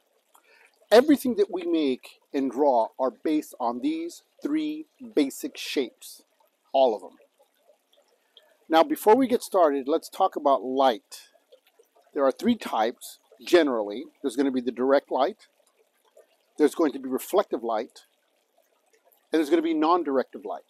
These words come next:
We'll go over those as we're drawing these. The other thing that you have to remember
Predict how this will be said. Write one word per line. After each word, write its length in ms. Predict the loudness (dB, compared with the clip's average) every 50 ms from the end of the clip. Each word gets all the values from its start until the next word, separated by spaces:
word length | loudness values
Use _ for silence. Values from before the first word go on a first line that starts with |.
| _ _ _ _ _ _ _ _ _
We'll 220 | -14 -12 -8 -2
go 160 | 2 4 6 6
over 180 | 6 4 4
those 220 | 2 2 0 0 -2
as 100 | -6 -6
we're 120 | -8 -8
drawing 480 | -4 -4 -4 -2 -2 -4 -4 -6 -8 -10
these. 500 | -14 -20 _ _ -20 -20 -20 -20 -20 _ _ _ _ _ _ _ _ _ _ _ _ _ _ _
The 140 | 4 6 8
other 180 | 8 8 6
thing 180 | 4 2 0 -2
that 140 | -2 -2 -2
you 80 | -2 0
have 160 | 0 0 0
to 60 | -2 -2
remember 520 | -2 -2 -2 -2 -4 -4 -4 -4 -4 -4